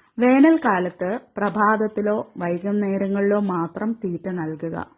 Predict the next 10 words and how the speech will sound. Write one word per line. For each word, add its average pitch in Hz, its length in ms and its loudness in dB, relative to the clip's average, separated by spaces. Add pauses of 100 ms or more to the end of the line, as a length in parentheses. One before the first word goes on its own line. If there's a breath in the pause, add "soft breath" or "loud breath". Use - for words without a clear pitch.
(280 loud breath)
കാരണം 196 720 0
ദഹനപ്രക്രിയയോടനുബന്ധിച്ച് 208 1900 -2
ശരീരത്തിൽ 190 560 -4
ചൂട് 202 520 0 (180)
ഉണ്ടാകാനിടയുള്ളതിനാൽ 175 1600 -6 (440 loud breath)
ഈ 262 120 6
സമയങ്ങളിൽ 190 720 0
മാത്രം 190 600 -4
തീറ്റ 175 240 -6
കൊടുക്കുക. 156 560 -10